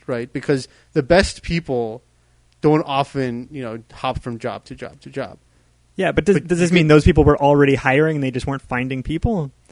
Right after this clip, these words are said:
Speaker 2: 'Cause, I mean, isn't, isn't the story that nobody's hiring these days?
Speaker 1: Um, I mean, that is the story, but on the other hand, too, especially, I think, for video game studios, I think a lot of video game studios have the attitude of,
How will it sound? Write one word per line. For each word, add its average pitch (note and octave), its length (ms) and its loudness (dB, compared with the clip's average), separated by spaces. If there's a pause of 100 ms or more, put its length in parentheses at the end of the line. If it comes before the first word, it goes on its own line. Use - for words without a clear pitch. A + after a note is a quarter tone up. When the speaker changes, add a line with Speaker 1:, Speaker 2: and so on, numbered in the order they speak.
(140)
Speaker 2:
'Cause, D#3 100 -2
I D#3+ 60 4
mean, C#3 180 2
isn't, D3 280 -2
isn't C#3 220 -4
the C3 100 -4
story C3 260 -4
that B2+ 140 -8
nobody's B2+ 320 -4
hiring B2 320 -6
these B2+ 120 -6
days? B2+ 320 -6 (1000)
Speaker 1:
Um, F3 520 2 (100)
I F3+ 80 -2
mean, F3+ 160 4
that F3+ 140 6
is G3 160 4
the E3 100 -2
story, D3 420 2
but C#3 200 0
on D3 200 -4
the C#3 80 0
other C#3+ 140 0
hand, C#3 220 -2
too, C3 160 -6
especially, C3+ 580 -4
I A#2+ 60 -2
think, A#2+ 220 -10
for B2+ 120 -6
video A#2+ 300 -6
game C#3 200 -8
studios, D3 500 -4
I B2+ 80 -6
think C3+ 160 -12
a B2+ 40 -10
lot A#2+ 220 -6
of A#2+ 120 -6
video A#2+ 280 -6
game A#2 220 -10
studios A#2 520 -10
have A2+ 160 -12
the A#2 160 -12
attitude A#2 440 -12
of, A2 260 -16